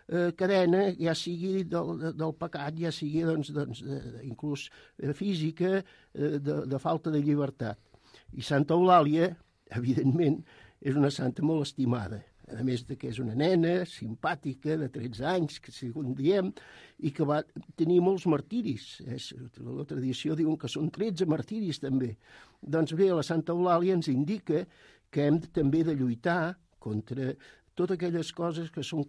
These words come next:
contràries, eh, al nom de Déu, de Nostre Senyor i de la Mare de Déu. Santa Eulàlia, per tant, a nosaltres és molt, molt estimada perquè la tenim en el lloc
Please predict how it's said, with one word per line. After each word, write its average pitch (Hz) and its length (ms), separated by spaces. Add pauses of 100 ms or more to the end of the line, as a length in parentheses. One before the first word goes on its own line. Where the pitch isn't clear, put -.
contràries, 156 960
eh, - 300 (180)
al 123 160
nom 139 240
de 131 160
Déu, 139 220 (260)
de 117 160
Nostre 117 400
Senyor 143 480
i 165 80
de 147 80
la 135 100
Mare 127 220
de 139 160
Déu. - 160 (400)
Santa 151 400
Eulàlia, 170 560
per 165 140 (120)
tant, 143 240
a 170 60
nosaltres 156 720
és 120 300
molt, 180 340 (240)
molt 214 240
estimada 185 560
perquè 170 360
la 175 120
tenim 185 320 (420)
en 185 160
el 185 160
lloc 196 220